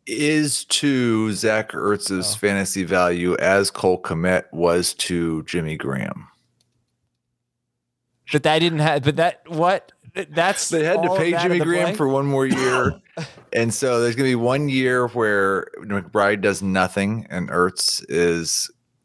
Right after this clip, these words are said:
Speaker 1: good for fantasy. And then one year where Ertz is washed,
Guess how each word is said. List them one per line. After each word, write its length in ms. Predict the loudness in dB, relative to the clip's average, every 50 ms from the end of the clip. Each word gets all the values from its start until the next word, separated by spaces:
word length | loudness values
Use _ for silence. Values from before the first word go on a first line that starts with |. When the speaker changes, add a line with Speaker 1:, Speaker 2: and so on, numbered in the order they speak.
| -20 -4
Speaker 1:
good 220 | 2 2 4 4 2
for 100 | -2 -4
fantasy. 580 | 0 0 0 0 -2 -6 -8 -10 -10 -12 -12 _ _ _ _ _ _ _ -10
And 120 | -6 -4
then 180 | -4 -4 -2 0
one 220 | 0 0 0 0 0
year 320 | 0 0 2 2 2 0
where 240 | 0 0 0 0 0
Ertz 400 | 0 0 -2 -2 -2 -4 -8 -10
is 100 | -10 -8
washed, 720 | -4 -2 0 2 2 2 2 0 -4 -8 -8 -10 -12 -14